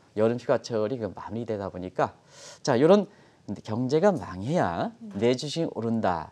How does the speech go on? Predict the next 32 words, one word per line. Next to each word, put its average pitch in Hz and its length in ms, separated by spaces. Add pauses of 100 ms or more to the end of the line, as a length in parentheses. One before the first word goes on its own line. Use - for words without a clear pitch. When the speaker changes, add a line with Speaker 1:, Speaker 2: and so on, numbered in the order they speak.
(120)
Speaker 1:
이게 185 420 (200)
시청자들한테 127 800
이제 104 520 (300)
정황상으로 120 640
보면 151 320 (200)
어느 104 140
정도 104 240
맞아떨어진다 98 800
이렇게 87 220
보시면 92 260
되겠는데요. 82 480
Speaker 2:
음. 214 200 (400)
Speaker 1:
우리가 165 160
그러면 226 160
삼월, 220 480
유월 175 300
말에 113 640 (480)
우리가 151 300
하반기에 156 500
전-, 120 340 (160)
어, 101 160
진입, 131 320 (180)
진입하면서 120 800 (280)
본격적으로 185 500
여름 143 200
휴가철을 113 440
떠날 85 240
때, 123 320
Speaker 2:
음. 202 160 (420)
Speaker 1:
어, 101 140
일부 123 320
분들은 120 800